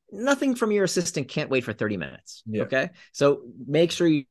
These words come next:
Speaker 1: turn off all those pings, dings, and rings. There, if, if it's a real emergency, that you can, l-,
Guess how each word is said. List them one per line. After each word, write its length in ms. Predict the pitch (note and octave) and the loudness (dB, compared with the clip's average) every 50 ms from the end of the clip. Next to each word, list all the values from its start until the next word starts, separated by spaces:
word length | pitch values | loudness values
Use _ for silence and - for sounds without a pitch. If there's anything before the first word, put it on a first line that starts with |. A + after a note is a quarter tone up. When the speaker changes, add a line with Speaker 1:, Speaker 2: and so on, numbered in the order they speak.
| - C#3+ | -14 -12
Speaker 1:
turn 180 | C#3+ - D#3 D3 | -6 -4 -4 -2
off 140 | C#3+ C#3 - | -2 -2 -2
all 300 | - C3 B2+ C3+ C3+ C3+ | -2 -2 -2 0 0 2
those 160 | C3+ C3 B2+ | 0 0 0
pings, 240 | - C#3 C3 B2 A#2 | -2 -4 -4 -2 -2
dings, 200 | B2 B2 A#2+ A#2+ | -2 -2 -2 -2
and 80 | G#2+ | -2
rings. 260 | A2+ A#2+ A#2+ A#2+ A#2 A2+ | -2 -2 -2 -2 -2 -2
There, 120 | A#2+ A2+ | -2 -2
if, 180 | - A2+ - - | -2 -4 -4 -2
if 200 | - A#2+ A2+ - | -2 -2 0 0
it's 240 | G#2+ A#2 A#2 - | 0 0 2 2
a 40 | A#2+ | 2
real 300 | A2+ A#2 C#3 D#3+ F3 E3+ | 4 4 6 6 6 6
emergency, 680 | D#3 C#3+ C#3 C#3 C3 C3+ B2+ A#2+ - C3+ B2+ B2 B2 A2+ | 4 4 0 0 0 -2 -6 -4 -2 -2 0 0 0 0
that 100 | G#2 A2 | -2 -2
you 160 | B2 B2 A#2+ | -2 -2 0
can, 140 | B2 A2+ A2+ | -2 -2 -4
l-, 120 | A#2 B2 | -4 -6